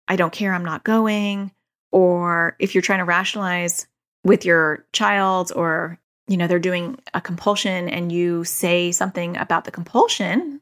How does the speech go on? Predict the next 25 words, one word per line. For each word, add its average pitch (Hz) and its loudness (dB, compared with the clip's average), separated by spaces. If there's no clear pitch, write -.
you 208 0
know, 180 4
in 185 0
a 175 2
way 180 2
that 175 0
we 175 -2
talked 170 0
about 175 -2
is 170 -8
a 170 -6
positive 214 0
thing, 180 -6
and 202 2
your 190 4
child 196 2
doesn't 220 4
get 139 -2
better 247 2
or 196 6
they 185 -2
still - 2
do 214 8
the 190 8
compulsion, 196 -4